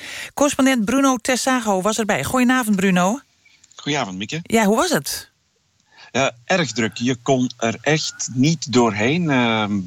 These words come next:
Speaker 2: je kon eigenlijk, eh, geen speld meer laten vallen, zoals ze dat in het Grieks zeggen. Het was heel erg druk. Eh, de politie had het over honderdveertigduizend betogers.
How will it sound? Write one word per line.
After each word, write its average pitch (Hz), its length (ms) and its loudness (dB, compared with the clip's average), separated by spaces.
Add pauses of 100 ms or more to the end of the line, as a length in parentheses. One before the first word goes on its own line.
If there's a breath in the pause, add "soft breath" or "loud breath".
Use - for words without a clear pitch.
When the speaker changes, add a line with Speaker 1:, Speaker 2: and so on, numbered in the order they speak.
(100)
Speaker 2:
je 123 160 -2
kon 120 240 0
eigenlijk, 147 520 0
eh, 147 260 2
geen 131 180 0
speld - 420 -2
meer 127 180 0
laten 101 320 -2
vallen, 95 200 -6
zoals 92 220 -6
ze 95 60 -6
dat 90 140 -8
in 101 80 4
het 95 140 0
Grieks - 260 -2
zeggen. 92 220 -2
Het 98 140 -2
was 104 320 0
heel 147 400 2
erg 117 240 -2
druk. 131 240 -2 (640 loud breath)
Eh, 113 420 2
de 110 120 -4
politie 127 640 -2
had 113 140 -4
het 120 140 -8
over 110 220 -4
honderdveertigduizend 110 1300 0
betogers. 104 640 -2